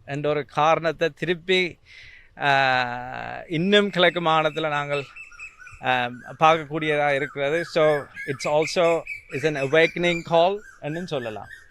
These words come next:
ஆ, so, ஆ, நான் இங்க வரும்போது வந்து, ஆ, சில விஷயங்கள் இப்ப அம்மாவுக்கும் தெரியும். நான் மேல போன டைம்,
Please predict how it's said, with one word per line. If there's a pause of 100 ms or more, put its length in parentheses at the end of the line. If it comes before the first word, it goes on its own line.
(480)
ஆ, (460)
so, (1400)
ஆ, (140)
நான்
இங்க
வரும்போது
வந்து, (440)
ஆ, (920)
சில
விஷயங்கள்
இப்ப
அம்மாவுக்கும்
தெரியும்.
நான்
மேல
போன
டைம்,